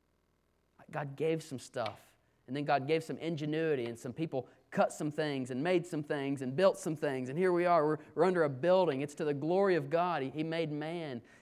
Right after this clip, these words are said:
and He made stuff, and we've put some stuff together. We have a tendency, we have a tendency to get lost in that and begin to think that we're real somebodies. In reality, we're nothing.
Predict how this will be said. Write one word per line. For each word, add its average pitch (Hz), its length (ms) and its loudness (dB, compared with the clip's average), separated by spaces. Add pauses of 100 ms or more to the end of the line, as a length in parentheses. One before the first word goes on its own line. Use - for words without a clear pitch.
and 123 100 -4
He 135 40 -2
made 151 220 -2
stuff, 170 520 -4
and 151 80 -2
we've 151 160 -2
put - 160 2
some 139 120 -8
stuff - 360 -4
together. 139 420 -2 (220)
We 135 80 0
have 160 80 2
a 147 40 -4
tendency, 175 540 0 (320)
we 165 60 4
have 180 100 6
a 170 60 2
tendency 208 400 4
to 170 80 4
get 160 160 2
lost 185 600 6
in 143 140 2
that 143 220 2
and 143 100 -6
begin 147 240 0
to 143 60 0
think 165 240 -2
that 139 100 0
we're 151 160 0
real 160 220 2
somebodies. 139 580 0
In 151 80 -2
reality, 156 480 2
we're 139 140 -2
nothing. 143 480 -4